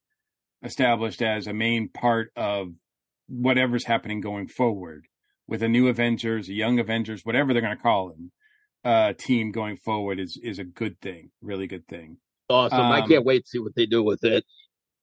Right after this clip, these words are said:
Speaker 1: Ashley, uh, of course, you just wrote the article. You came up with the article. It said the M C U is hitting a rough patch and why that's not a reason to panic.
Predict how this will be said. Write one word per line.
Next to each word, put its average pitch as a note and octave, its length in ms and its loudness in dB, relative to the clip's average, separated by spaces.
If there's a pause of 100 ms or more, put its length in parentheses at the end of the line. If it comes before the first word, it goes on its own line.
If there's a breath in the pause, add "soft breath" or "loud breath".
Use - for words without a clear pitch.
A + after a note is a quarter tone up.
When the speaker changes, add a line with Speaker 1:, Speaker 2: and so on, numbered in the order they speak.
Speaker 1:
Ashley, C#3+ 600 4
uh, A#2 640 0 (320)
of A#2+ 60 -20
course, D3 180 0
you C#3+ 80 0
just C3+ 160 0
wrote D3 160 2
the C#3 220 4
article. B2 720 2
You A#2 60 -4
came B2+ 180 -2
up B2 80 0
with A2+ 80 -10
the B2 100 -2
article. A#2 400 -2
It A2+ 60 -10
said A#2 180 -4
the A2+ 120 -2
M A2+ 120 -4
C - 160 -4
U A#2+ 40 2
is A2+ 100 -6
hitting A#2+ 240 0
a A#2+ 40 0
rough A#2 240 -2
patch G#2+ 480 -2
and G#2+ 380 -8
why A2 200 -4
that's G#2+ 180 -8
not A2+ 140 -2
a - 20 -2
reason A2+ 240 -2
to A2+ 60 -4
panic. A#2 540 0